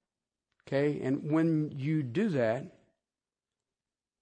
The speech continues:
motive may have been right. I want to be a part of the kingdom. But when you do it that way, guess what?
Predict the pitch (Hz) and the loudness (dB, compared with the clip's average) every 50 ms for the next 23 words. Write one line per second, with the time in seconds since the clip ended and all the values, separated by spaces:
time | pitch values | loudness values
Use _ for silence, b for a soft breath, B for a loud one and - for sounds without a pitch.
0 | _ _ _ _ _ _ _ _ _ _ - 139 160 214 302 349 320 220 202 190 | _ _ _ _ _ _ _ _ _ _ -2 4 6 6 8 6 6 4 4 4
1 | 190 185 175 147 156 147 143 139 139 170 226 107 87 - - _ _ _ _ _ | 4 4 4 4 2 2 2 2 0 0 -2 -6 -8 -12 -18 _ _ _ _ _
2 | _ _ _ _ - - 143 160 180 190 196 170 180 196 175 - - 170 180 185 | _ _ _ _ -4 0 2 2 4 4 4 4 2 2 0 2 2 4 4 4
3 | 180 165 147 160 156 - - - - 196 262 247 185 170 170 170 - - _ _ | 4 0 -2 -4 -10 -10 -8 -2 0 0 0 0 -2 -4 -8 -10 -12 -16 _ _
4 | _ _ _ _ _ _ _ _ _ _ _ _ _ _ _ _ - 147 156 160 | _ _ _ _ _ _ _ _ _ _ _ _ _ _ _ _ 0 2 2 4
5 | 165 175 180 190 170 131 120 180 247 277 - - 185 165 160 151 147 156 160 160 | 4 4 2 2 0 0 0 0 2 2 2 2 2 2 2 4 4 4 4 2
6 | 151 170 175 175 - - 196 190 175 135 120 | 2 0 0 0 0 -2 -4 -2 -2 -4 -6